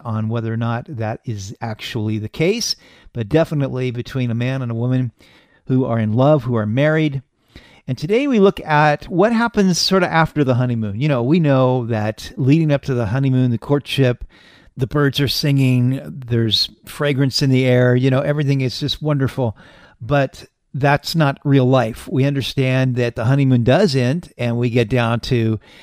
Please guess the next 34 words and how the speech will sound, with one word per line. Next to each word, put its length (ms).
you 100
know, 200
having 300
to 60
pay 200
the 100
bills, 320
having 220
to 100
work, 460
having 180
to 80
clean 240
the 80
house, 500
take 200
care 160
of 60
the 60
kids, 380
change 300
the 40
diapers, 640
and 120
on 160
and 100
on 140
and 80
on. 200
And 120
a 60
lot 220
of 80
times 440